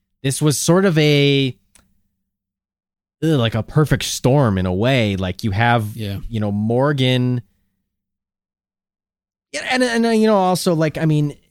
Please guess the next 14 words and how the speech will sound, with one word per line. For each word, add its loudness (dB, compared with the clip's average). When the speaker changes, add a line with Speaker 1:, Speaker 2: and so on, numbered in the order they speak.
Speaker 1:
yes, -4
God, -4
it's -6
just, -2
it's -4
really 0
just -4
the -2
most -2
unfortunate, -6
perfect, -6
perfect -6
storm -4
because, -4